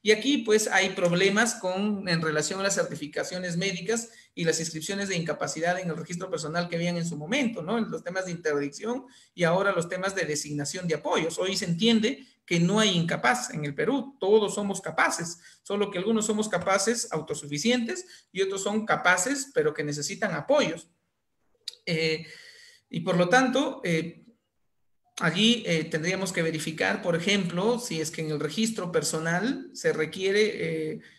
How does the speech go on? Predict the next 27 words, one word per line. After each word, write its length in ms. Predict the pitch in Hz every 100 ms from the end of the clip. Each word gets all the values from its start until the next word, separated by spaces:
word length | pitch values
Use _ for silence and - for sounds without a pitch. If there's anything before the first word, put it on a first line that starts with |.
| _
que 100 | -
el 80 | 151
cada, 320 | 185 190 190
por 180 | - 196
cada 240 | 185 190 196
otorgante 640 | 190 175 196 202 170 160
que 100 | 156
participa 680 | 156 147 160 - 214 180 156
en 80 | 160
un 100 | 185
otorgamiento 540 | 185 165 165 180 196
de 40 |
escritura 380 | 202 165 - 196
pública, 420 | 233 220 196 214
por 160 | 170 165
ejemplo, 380 | 185 180 208 220
o 160 | 156
otorga 280 | 151 151 190
una 80 | 196
escritura 300 | 185 170 196
pública 360 | 214 208 208 160
o 160 | 175
un 80 | 185
acto 240 | 196 -
ante 140 | 185 170
el 60 |
notario, 460 | 156 160 202 226